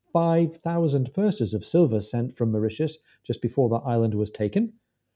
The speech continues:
And we do know who took it. It was our hero, Jack Aubrey. Only, even though the admiral took the credit.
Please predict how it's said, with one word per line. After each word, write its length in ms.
And 320
we 100
do 140
know 160
who 100
took 240
it. 100
It 80
was 140
our 160
hero, 320
Jack 260
Aubrey. 300
Only, 400
even 160
though 120
the 100
admiral 260
took 180
the 60
credit. 380